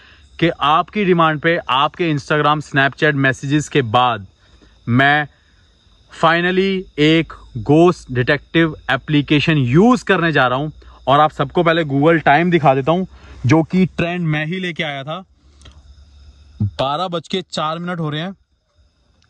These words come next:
आप देख सकते हैं Google Time। और आप सभी को बता देता हूँ, ये ऐप बहुत ज़्यादा famous है, वर्ल्ड वाइड famous है। तो मैंने सोचा कि मैं इस application को यूज़ करूँ,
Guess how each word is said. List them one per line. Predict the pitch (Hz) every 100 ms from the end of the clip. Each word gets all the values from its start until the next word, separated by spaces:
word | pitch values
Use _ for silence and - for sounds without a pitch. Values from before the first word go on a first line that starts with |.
| - -
आप | 120 120
देख | 143
सकते | - 147 165
हैं | 160
Google | 147 156 143
Time। | 147 160 190 - _ _ _ _ _ _ _ _ _ _ _ _ _ _ _ - _ -
और | 143 143 147 147 147 _ _ _ _ _ _ _ _ _ -
आप | 156
सभी | - 165 175
को | 202
बता | 208 190 165
देता | 151
हूँ, | 180 208 _ _ _ - 131
ये | 139
ऐप | 185 151 160
बहुत | 127 123 165 208
ज़्यादा | 214 208
famous | 208 196 196 190
है, | 214
वर्ल्ड | 180 165 175
वाइड | 170 208 180
famous | 214 208 196
है। |
तो | 196
मैंने | 175 160 196
सोचा | 190 160 180 180 - - - -
कि | 165
मैं | 151 175 170
इस | 175 -
application | 147 151 160 165 - 170
को | 160 175
यूज़ | 139 117 170 208 -
करूँ, | 170 175